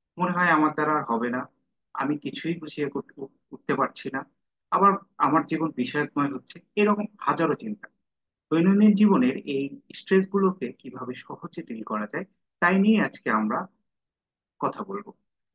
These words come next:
হ্যাঁ দর্শক, লাল সবুজ society কর্তৃক আয়োজিত mental health সেশনের আজকের পর্বে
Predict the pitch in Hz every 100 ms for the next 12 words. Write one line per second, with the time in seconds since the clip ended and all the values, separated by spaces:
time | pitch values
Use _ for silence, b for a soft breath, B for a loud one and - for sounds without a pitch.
0 | _ _ 170 127 - - 202 - _ _
1 | _ _ _ _ - 147 165 196 208 202
2 | 202 202 208 202 190 196 190 113 131 127
3 | 123 180 165 127 131 127 127 - - 123
4 | 113 110 147 113 - 175 - 117 95 135